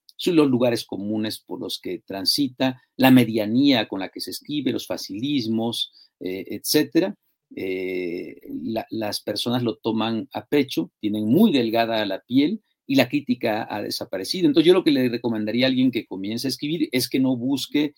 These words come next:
el like inmediato, el, el aplauso inmediato, el reconocimiento, y que a pesar de que lo tenga, mira, instagramers, youtubers, booktubers,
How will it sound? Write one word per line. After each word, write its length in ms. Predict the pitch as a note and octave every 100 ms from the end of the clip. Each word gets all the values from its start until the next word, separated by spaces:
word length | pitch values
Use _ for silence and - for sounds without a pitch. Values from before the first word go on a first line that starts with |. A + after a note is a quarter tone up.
| _
el 200 | A#2+ A2+
like 260 | A#2+ D#3 -
inmediato, 800 | - A#2 G2+ G2 A#2+ A#2 - D#3 - _ _ _
el, 140 | - G2
el 120 | G2+ G#2+
aplauso 560 | - B2 C3+ C3 B2
inmediato, 760 | G#2+ F#2+ F#2+ A2+ A#2+ B2+ D#3 - _ - -
el 120 | C3
reconocimiento, 1080 | A#2+ A#2+ A2+ - - C3 D3+ D4+ C4+ - A#3+ _ _ _
y 180 | - D3
que 140 | - C#3+
a 120 | -
pesar 400 | C3 - F3+ A3+
de 140 | A3
que 80 | -
lo 160 | A#2 A2
tenga, 340 | D#3+ C#3+ F3
mira, 340 | D#3+ A#2 B2 B2
instagramers, 920 | A#2+ A#2+ A2 F#2+ A2+ B2 A#2+ A2+ G#2+
youtubers, 760 | - - A#2+ B2 A#2 G#2+ G2 F#2
booktubers, 960 | G#2 - _ B2+ C#3 A#2+ A2 A#2 -